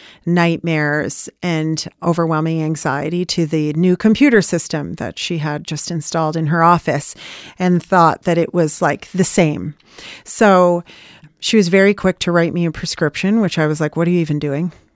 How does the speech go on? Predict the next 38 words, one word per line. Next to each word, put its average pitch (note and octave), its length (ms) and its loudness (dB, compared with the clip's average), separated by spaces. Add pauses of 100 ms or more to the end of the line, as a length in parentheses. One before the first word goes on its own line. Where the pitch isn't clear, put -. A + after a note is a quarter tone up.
(120)
I F3+ 100 2
just - 320 0
need F#3+ 280 0
you F#3+ 100 2
to, D#3 280 0 (200)
I F#3+ 80 0
don't G#3+ 240 4
need A3 180 6
a G3+ 80 4
prescription. E3 1000 -4
I - 80 -4
just A#3+ 220 2
need B3+ 220 4
you G#3+ 80 4
to F3 60 2
write F#3 220 4
a D3 60 2
note D#3 520 -2 (200)
and E3 260 0 (280)
fill A#3 260 2
out A#3+ 140 4
these A3+ 240 0
W G3+ 280 4
S G3 140 0
I F#3+ 100 0
B F3+ 200 0
forms." E3 600 -4 (520)
'Cause A#3 100 -6
that's D#4+ 200 2
the G#3 120 4
other F#3 180 4
interesting E3 600 -2
thing. D#3 360 -4
Like, D3+ 320 -6 (600)
everyone's A#3+ 480 0
like, F#3+ 280 0
"Oh, A#3 240 -2
uh, G2+ 140 -6